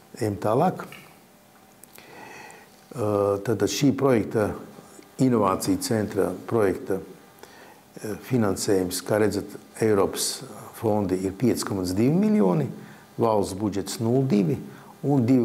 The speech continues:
koma četri ir pašvaldības finansējums. Tātad, nu, mūsu, tad iznāk viena piektā daļa ir pašvaldības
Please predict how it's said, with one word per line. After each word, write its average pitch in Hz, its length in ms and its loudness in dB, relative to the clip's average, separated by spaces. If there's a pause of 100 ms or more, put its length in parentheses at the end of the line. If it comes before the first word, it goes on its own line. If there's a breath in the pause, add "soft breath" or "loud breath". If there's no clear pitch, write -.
koma 107 220 -4 (100)
četri 139 320 2 (160)
ir 117 160 2
pašvaldības 95 640 0
finansējums. 82 800 -8 (920 loud breath)
Tātad, 98 300 2
nu, 139 160 2
mūsu, 123 340 2
tad 107 300 0
iznāk 104 320 0
viena 123 240 4
piektā 120 420 2
daļa 131 220 4
ir 98 100 2
pašvaldības 85 640 -2